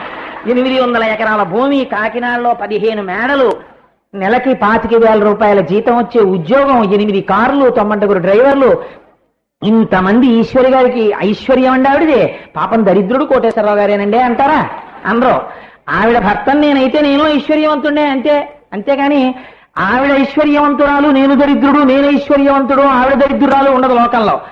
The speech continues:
ఆయన ఐశ్వర్యవంతుడైతే ఆవిడే, ఆవిడ ఐశ్వర్యవంతుడైతే ఆయనే. ఆ పువ్వు కోసం తుమ్మెద చప్పుడు చేస్తున్నప్పుడు ఆ చప్పుడు పువ్వుదే.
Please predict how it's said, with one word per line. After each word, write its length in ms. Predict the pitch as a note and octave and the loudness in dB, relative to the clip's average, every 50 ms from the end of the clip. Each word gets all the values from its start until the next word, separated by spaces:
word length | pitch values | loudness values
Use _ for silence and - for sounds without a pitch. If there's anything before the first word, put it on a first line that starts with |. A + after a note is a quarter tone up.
| - - _ | -20 -18 _
ఆయన 240 | C#3 D#3+ F3+ A3 B3 | -10 -4 -2 -2 0
ఐశ్వర్యవంతుడైతే 720 | B3 B3+ B3 - C4 C4+ C4+ C4+ C4 C4 B3+ C4 C4 A#3+ C4 | 0 0 -2 0 0 0 2 2 0 2 2 0 2 2 0
ఆవిడే, 280 | B3 A#3+ B3 B3+ C#4 D4+ | 0 2 2 2 2 2
ఆవిడ 240 | C#4+ C4 B3+ C4 | 2 2 2 2
ఐశ్వర్యవంతుడైతే 580 | B3 B3 B3 C#4 C4 C4 B3 A#3 B3+ B3 B3 C#4+ | 2 2 0 0 0 0 0 2 0 0 2 2
ఆయనే. 480 | B3+ A3+ A3 A3 G#3+ G#3 F#3 - - - - - - - - - - _ | 0 0 0 0 0 0 -2 -2 -6 -12 -18 -20 -20 -20 -20 -20 -10 _
ఆ 120 | F#3 G#3 A#3 | -4 -4 -4
పువ్వు 360 | - - G#3+ A3+ A3+ C4 C#4+ | -2 0 2 2 4 2 2
కోసం 380 | C#4 D4 D4+ D4 D4 D4+ D#4+ - | 2 2 0 0 2 0 0 2
తుమ్మెద 260 | D4+ C4+ C#4 D4 D4 | 2 2 2 2 0
చప్పుడు 340 | D4 B3+ C4+ G#3 - C#4+ C4+ | 0 -2 0 0 0 0 2
చేస్తున్నప్పుడు 520 | D4 C#4+ C#4 D4 C#4+ C#4 C#4 - D4 D4+ | 0 0 0 0 0 -2 0 0 0 0
ఆ 40 | C#4+ | 0
చప్పుడు 320 | C#4+ C#4 B3+ - D#4 E4 | 0 0 0 0 0 0
పువ్వుదే. 360 | D#4+ C#4 G3+ F3 B2 B2+ A2+ | 0 0 0 0 -2 -4 -10